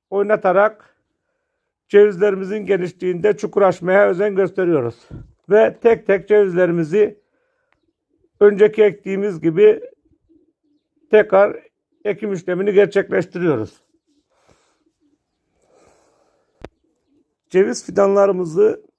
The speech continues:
böylelikle yetiştirdikten sonra büyüyecekleri yere sökerek tekrar dikim işlemini daha sonra gerçekleştireceğiz.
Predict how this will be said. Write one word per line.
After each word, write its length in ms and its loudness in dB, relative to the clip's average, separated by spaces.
böylelikle 640 2
yetiştirdikten 800 -4
sonra 600 0
büyüyecekleri 760 2
yere 460 2
sökerek 640 0
tekrar 540 -2
dikim 260 -6
işlemini 580 -4
daha 220 2
sonra 320 -4
gerçekleştireceğiz. 1160 -6